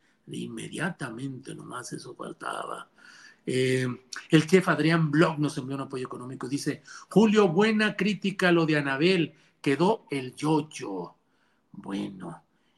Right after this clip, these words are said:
Eh, "Saludos de Durango", dice Laura Mercado. "Nunca sale hasta que busco tu programa".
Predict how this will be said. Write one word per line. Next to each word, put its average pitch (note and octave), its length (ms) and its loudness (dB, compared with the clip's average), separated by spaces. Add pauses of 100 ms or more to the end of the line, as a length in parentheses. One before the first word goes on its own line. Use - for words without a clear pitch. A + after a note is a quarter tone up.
Eh, B2+ 440 -6 (300)
"Saludos F3+ 640 4
de D#3+ 100 6
Durango", F#3+ 440 4
dice F3 640 2 (140)
Laura E3+ 340 4
Mercado. F#3+ 640 0
"Nunca G3 540 0
sale F3+ 520 0 (280)
hasta - 340 -8
que D3 100 -10
busco E3 480 -4
tu F#3 280 -2
programa". A2 920 -8